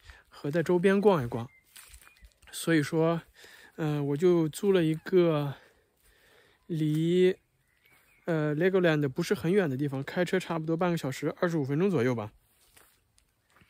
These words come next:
其实我还是可以租完了去那边啊，守着海边，因为老人其实对海边并不是特别的感冒，呃，他们主要是喜欢这种，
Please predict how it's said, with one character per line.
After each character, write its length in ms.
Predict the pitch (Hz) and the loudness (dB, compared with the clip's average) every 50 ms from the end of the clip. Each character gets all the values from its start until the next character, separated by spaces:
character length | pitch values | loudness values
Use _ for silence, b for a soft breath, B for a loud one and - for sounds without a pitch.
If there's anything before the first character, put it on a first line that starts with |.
| B B B B B B B B | B B B B B B B B
其 100 | - - | -2 0
实 80 | 254 254 | 2 4
我 80 | 233 185 | 4 4
还 180 | 160 170 180 | 4 4 2
是 120 | 202 233 196 | 2 0 -2
可 160 | - 196 185 | 2 4 4
以 100 | 185 175 | 4 4
租 320 | 151 - 190 190 190 185 | 2 0 0 0 0 2
完 260 | 165 156 139 143 165 | 2 4 4 6 6
了 240 | 202 214 202 170 156 | 4 4 2 2 -2
去 200 | 151 - - 175 | -6 -6 -4 0
那 120 | 180 180 170 | 0 0 0
边 240 | 147 151 147 156 B B B B B B B _ | 0 0 -2 -2 B B B B B B B _
啊， 160 | - 135 127 | -6 -6 -6
守 180 | 135 - 147 143 | -6 -4 -4 -2
着 80 | 175 | -2
海 220 | 170 - 139 107 104 | -2 -4 -6 -8 -6
边， 260 | 117 143 160 170 180 b b b b b b b _ | -4 -4 -2 -2 -4 b b b b b b b _
因 100 | 190 185 | 0 0
为 80 | 196 | 2
老 180 | 190 170 135 123 | 2 0 -2 -2
人 180 | 123 131 151 | -2 -4 -4
其 160 | 160 - 190 175 | -4 -4 -4 -4
实 160 | - 180 165 | -2 -2 0
对 120 | 185 180 | 0 0
海 240 | 160 - - 120 110 | -2 -2 -6 -8 -6
边 200 | 117 139 147 165 | -4 -4 -4 -2
并 200 | 170 208 190 160 | 0 0 -2 0
不 120 | 131 151 | -4 -6
是 260 | 151 - - 220 208 196 | -6 -4 0 0 0 0
特 140 | - - | -2 -4
别 100 | 170 147 | -4 -2
的 80 | 156 170 | -4 -4
感 160 | 165 127 117 | -4 -6 -6
冒， 220 | 127 147 139 127 B B B B B B B B B B B _ | -4 -4 -6 -6 B B B B B B B B B B B _
呃， 300 | - 151 147 147 139 143 | -4 -2 -2 -2 -2 -4
他 180 | 147 - - 185 | -4 -2 -2 0
们 140 | 175 170 160 | 0 0 0
主 140 | - 156 | 0 -2
要 60 | 160 175 | 0 0
是 80 | 185 | 0
喜 180 | 170 - - 147 | -2 -4 -6 -6
欢 140 | 131 151 160 | -4 -4 -2
这 120 | 165 170 | -2 -2
种， 340 | 156 160 143 143 139 143 | -2 -2 -4 -4 -4 -6